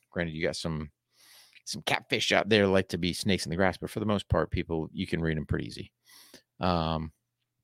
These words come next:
that's kind of the, you know, the words of wisdom is, man, know who those trusted agents are within your circle, within your tribe, um, and just harness those relationships.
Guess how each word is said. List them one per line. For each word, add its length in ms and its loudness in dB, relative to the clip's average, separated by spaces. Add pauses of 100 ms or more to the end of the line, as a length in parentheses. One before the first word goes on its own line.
(720)
that's 180 0
kind 180 0
of 60 0
the, 280 4
you 160 2
know, 140 6
the 100 6
words 280 6
of 80 0
wisdom 300 4
is, 300 0 (680)
man, 320 0 (840)
know 440 4
who 480 2 (1000)
those 180 0
trusted 340 -2
agents 300 2
are 280 2 (540)
within 260 2
your 80 4
circle, 320 2
within 240 0
your 100 -6
tribe, 380 2 (800)
um, 600 0 (480)
and 120 0
just 120 0
harness 240 2
those 160 2
relationships. 680 0